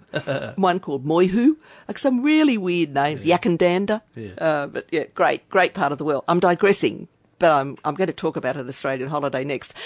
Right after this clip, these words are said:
Speaker 2: Um, Sun Lover Holidays have got the ultimate outback journey again, if anyone loves their trains.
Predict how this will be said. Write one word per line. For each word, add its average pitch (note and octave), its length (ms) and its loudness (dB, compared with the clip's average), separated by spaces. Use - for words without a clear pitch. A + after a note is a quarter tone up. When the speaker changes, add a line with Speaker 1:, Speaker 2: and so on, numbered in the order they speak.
Speaker 2:
Um, F#3 360 4
Sun A#3+ 240 0
Lover G#3+ 180 0
Holidays D3 540 -2
have D3+ 100 -4
got - 260 -6
the D3 160 -2
ultimate D3 300 -2
outback C3+ 400 -6
journey C#3 380 -4
again, D3 320 -4
if C#3 100 -8
anyone C#3 300 -6
loves C3 260 -6
their A#2+ 140 -6
trains. E3+ 520 -4